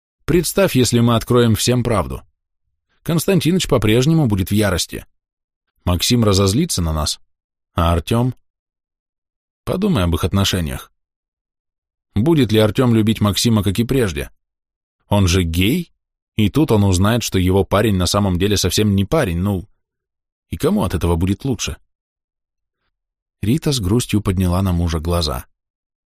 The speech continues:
«Ты прав. Лучше никому не будет».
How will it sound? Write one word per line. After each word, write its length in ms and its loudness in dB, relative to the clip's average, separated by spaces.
«Ты 160 -4
прав. 360 -6
Лучше 360 -2
никому 380 0
не 120 -2
будет». 380 -8